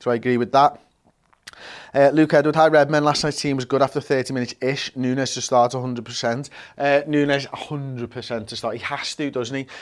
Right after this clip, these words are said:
I mean, the lad's got six goals and one assist in six hundred and thirty-seven,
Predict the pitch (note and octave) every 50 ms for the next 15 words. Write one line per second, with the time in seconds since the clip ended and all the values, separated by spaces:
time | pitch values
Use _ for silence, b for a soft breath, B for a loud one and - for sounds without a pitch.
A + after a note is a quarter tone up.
0 | B B - B2 C3 C3+ C3+ C#3+ C#3 C#3 C#3+ D3+ D3 - - D3 C3+ - - -
1 | - D#3+ - - - - B2+ B2+ C#3 C#3+ C#3 D3 C#3+ C3+ C3 B2+ B2 A#2 - -
2 | B2+ B2+ - - C#3+ C#3 - - C#3+ - - C#3 B2 A#2+ A#2+ C3 C#3 C#3 - D3+
3 | C3 B2 A2+ C3 B2 - C#3 B2 A#2 -